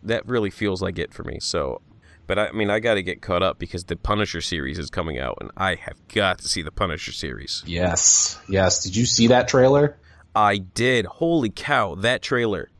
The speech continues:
Speaker 1: That was
Speaker 2: That is fantastic.
Speaker 1: I, I sat back and I remember thinking, you know, especially because he wasn't really a part of the Defenders at all. I, I don't think he showed up at all in the series from what I've heard.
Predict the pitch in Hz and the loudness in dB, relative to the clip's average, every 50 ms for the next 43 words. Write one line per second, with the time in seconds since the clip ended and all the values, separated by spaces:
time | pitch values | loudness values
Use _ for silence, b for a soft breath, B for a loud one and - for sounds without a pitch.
0 | - - 110 107 120 135 139 139 117 101 95 - 92 92 92 87 - - - - | -20 -10 -6 -4 -2 0 2 2 2 2 2 0 -2 -4 -4 -4 -4 -8 -10 -10
1 | 90 85 82 80 - - - 82 80 80 - - - 170 160 - - 110 143 165 | -10 -10 -8 -10 -10 -8 -6 -6 -6 -6 -6 -6 -6 -6 -4 -2 0 2 2 2
2 | 175 - - 135 156 196 202 - - 202 180 135 - - 131 113 95 90 - - | 0 2 0 0 0 0 -2 -2 0 2 2 2 2 2 0 2 0 0 -2 -4
3 | 101 101 107 110 117 123 127 123 113 113 104 - - 113 104 92 95 92 87 82 | -2 -2 0 0 0 0 0 2 2 0 0 0 0 0 0 0 -2 -4 -4 -4
4 | 90 80 73 120 113 101 110 - - - 226 214 - 180 143 110 110 - - 117 | -4 -4 -2 -2 -2 0 -2 -2 -2 -2 -2 -2 0 -2 -2 -2 -2 -2 -2 -2
5 | 107 - 127 120 120 110 107 95 73 85 101 107 104 98 82 80 - 107 104 101 | -2 0 0 0 0 0 -2 -4 -4 -2 0 0 2 0 -2 -2 0 0 0 0
6 | 101 87 85 73 80 - - 98 104 104 92 92 82 - 107 85 73 71 69 78 | 0 -2 -6 -8 -8 -6 -4 -2 -2 -2 -2 -4 -4 -4 -4 -2 -2 -2 0 0
7 | 92 92 76 110 110 101 98 87 - - - - 110 98 85 76 - 92 87 95 | 0 0 0 0 -2 -2 -4 -6 -8 -6 -4 -2 -2 -2 -2 -2 -2 0 2 2
8 | 98 90 71 55 - - - 104 98 98 85 71 - - - 90 82 65 60 - | 2 2 0 -2 -4 -4 -2 0 0 0 0 -2 -4 -4 -4 -4 -2 -2 -2 -2
9 | - 98 82 69 - | -2 -2 -2 -2 -6